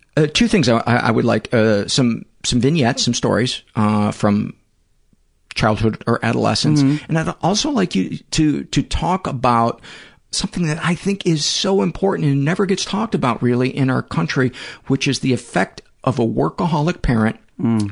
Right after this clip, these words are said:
Speaker 1: and people throwing money at children and children believing that that means that they're, they're blessed. You
Speaker 2: Right.
Speaker 1: know, not, not understanding the difference between financial wealth and emotional
Speaker 2: Right.
Speaker 1: wealth.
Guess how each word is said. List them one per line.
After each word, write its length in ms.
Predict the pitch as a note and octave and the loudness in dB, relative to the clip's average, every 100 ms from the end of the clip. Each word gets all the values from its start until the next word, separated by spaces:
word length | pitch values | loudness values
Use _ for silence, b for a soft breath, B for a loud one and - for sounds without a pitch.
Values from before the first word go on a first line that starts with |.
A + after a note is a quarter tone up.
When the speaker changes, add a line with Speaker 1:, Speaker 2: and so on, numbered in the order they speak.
| - | -2
Speaker 1:
and 200 | A#2 G#2+ | -2 0
people 280 | C3 - B2 | -2 -2 -4
throwing 420 | - C3+ B2+ A#2+ | -2 0 2 2
money 320 | A#2+ A#2+ B2+ | 2 0 -2
at 100 | - | -2
children 480 | - B2 A2 A2+ G#2+ | -2 -2 -2 -2 0
and 140 | G#2+ | 0
children 400 | - B2 B2 A2+ | 0 0 2 0
believing 560 | G#2+ A2+ B2 D#3+ C3 G2+ | 2 2 2 4 4 2
that 180 | A2 - | 0 0
that 240 | C3 - | -4 0
means 360 | B2 A#2 G#2+ - | 0 2 0 -2
that 180 | F#2 | -2
they're, 320 | A#2+ G2+ G2 G2 B B B B _ | 0 0 0 -4 B B B B _
they're 280 | G#2+ G#2+ G2+ | -2 0 0
blessed. 680 | G2 G#2+ G#2 - - - - _ _ _ _ | -2 -2 -2 -2 -4 -6 -14 _ _ _ _
You 120 | G#2+ | 0
Speaker 2:
Right. 100 | G2 | 2
Speaker 1:
know, 120 | G#2+ - | 2 2
not, 340 | B2 C3 - | 2 2 0
not 240 | C3+ C3 D#3 | 2 2 4
understanding 480 | D3+ B2+ C3+ B2+ | 2 2 2 2
the 60 | A2 | 2
difference 260 | A#2+ B2 A2 | 2 2 0
between 320 | A2+ - A2 | 0 0 -2
financial 1000 | - - A#2 A2+ A#2 C#3 - A2+ G#2 - b b b b _ _ | 0 0 2 4 4 2 2 2 0 -4 b b b b _ _
wealth 460 | A2 G#2 G#2 G#2 - - | 2 2 2 -2 -6 -4
and 160 | A2+ G2+ | 0 0
emotional 680 | A2 G2 G#2+ A2+ G#2 F#2 F#2 - _ _ | 0 2 2 2 0 -2 -6 -10 _ _
Speaker 2:
Right. 220 | - F#2 G#2+ | 0 2 2
Speaker 1:
wealth. 400 | G2 D2+ - | 0 -2 -8